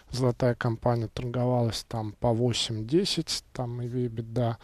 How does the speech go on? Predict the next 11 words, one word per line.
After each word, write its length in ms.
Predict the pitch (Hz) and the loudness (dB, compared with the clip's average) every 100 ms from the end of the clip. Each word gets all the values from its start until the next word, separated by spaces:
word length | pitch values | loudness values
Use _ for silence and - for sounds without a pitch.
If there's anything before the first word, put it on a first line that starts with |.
| - - - _ _ | -14 -20 -20 _ _
то 280 | 135 123 117 | 4 4 4
сейчас, 880 | - - 160 160 - - - - 160 - | 0 6 10 12 10 4 2 0 -2 4
<clears throat> 100 | 190 | 8
а, 1040 | 202 160 135 131 127 123 127 127 123 120 | 10 10 8 6 6 6 6 6 4 2
все 600 | - - - - - 143 | 0 -4 -4 -4 4 6
заметно 480 | 135 131 135 - 120 | 8 8 6 2 -2
скорректировалось, 920 | - - 120 - 185 196 170 151 - - - - _ - | -2 -4 -4 4 6 8 6 4 0 -10 -20 -20 _ -2
и 340 | 120 120 120 | 0 2 2
многих 500 | 120 120 135 135 120 - | 0 0 0 0 -2 -2
там, 580 | - 117 113 113 127 143 | -4 -4 -4 -10 -12 -10
а, 680 | 131 123 123 131 - 139 | -6 -6 -8 -10 -12 -16